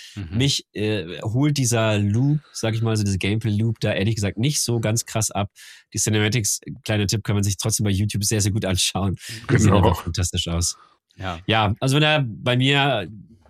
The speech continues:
Speaker 2: äh, hat der Kaufen-Finger nicht gezuckt. Ich hab's nicht in die Wisch-, äh, auf den,
Speaker 1: <laughs>
Speaker 2: in den Einkaufswagen gepackt und hab's mir jetzt nicht gekauft und werd's auch erstmal nicht spielen.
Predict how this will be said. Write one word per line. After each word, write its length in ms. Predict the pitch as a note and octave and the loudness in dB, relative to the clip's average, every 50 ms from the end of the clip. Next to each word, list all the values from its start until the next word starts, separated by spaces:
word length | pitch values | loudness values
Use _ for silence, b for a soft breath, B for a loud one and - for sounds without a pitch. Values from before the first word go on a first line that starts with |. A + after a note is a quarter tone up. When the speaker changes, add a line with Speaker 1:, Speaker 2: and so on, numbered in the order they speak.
| _ _ _ | _ _ _
Speaker 2:
äh, 200 | E2 F2+ G2+ G#2 | -10 -6 -2 0
hat 160 | G#2+ G#2+ A2 | 0 0 2
der 100 | B2 A2+ | 0 0
Kaufen-Finger 800 | F#2+ - - B2 A#2 C3 C3+ - B2+ A2+ - - - A#2 A#2+ A#2 | 0 0 0 0 0 0 0 -2 -2 -4 -2 -2 -2 0 0 2
nicht 220 | A2+ A#2 C3 - - | 2 0 0 0 -2
gezuckt. 420 | - G#2 - - B2 A#2 - - - | -2 -2 0 -2 -2 -2 -4 -6 -6
Ich 140 | G#2+ G2+ | -4 -2
hab's 200 | - G2+ - - | -2 -4 -4 -2
nicht 160 | A2+ A#2 A2+ - | -4 -4 -4 -4
in 100 | - G#2 | -4 -2
die 100 | G#2 G2+ | -2 0
Wisch-, 220 | G#2+ A2+ - - - | -2 -2 -4 -4 -2
äh, 100 | G#2+ G#2+ | -2 0
auf 160 | G#2 G2 G2 | 0 0 -2
den, 200 | - G#2 G2+ G#2 | -2 -2 -2 -2
Speaker 1:
<laughs> 520 | - - - - - - - - _ _ | -6 -12 -16 -18 -18 -20 -20 -20 _ _
Speaker 2:
in 280 | _ - G2+ G#2 G#2 G2+ | _ -2 0 0 2 2
den 120 | G#2 A2 | 2 2
Einkaufswagen 520 | A2+ G#2+ G#2 G#2 B2+ A2 - A2 G#2 G#2 G#2+ | 2 2 2 2 0 0 2 0 0 0 0
gepackt 380 | G2+ F#2 - - G2+ F#2+ - | -2 -4 -2 -4 -4 -4 -4
und 140 | - F#2 F2 | -6 -4 -2
hab's 160 | G2 F#2 - | -2 -2 -2
mir 60 | G2 F2+ | -4 -2
jetzt 80 | - | -2
nicht 120 | G2+ F2+ - | -2 -4 -4
gekauft 320 | - - - F#2+ F#2 F2+ | -6 -4 -2 -2 0 -2
und 120 | F#2 E2 | -2 -2
werd's 160 | F#2 F#2+ F#2 A2 | 0 -2 -2 -2
auch 100 | G#2+ G#2+ | -2 0
erstmal 400 | G2+ A2 A2+ - A2+ G#2+ F#2+ F#2+ | 0 0 0 2 2 2 2 2
nicht 160 | F#2 D#2+ - | 0 0 -2
spielen. 440 | - - F2 E2 D#2+ D#2 D2 D2 | -4 -4 -4 -2 -2 -2 -4 -6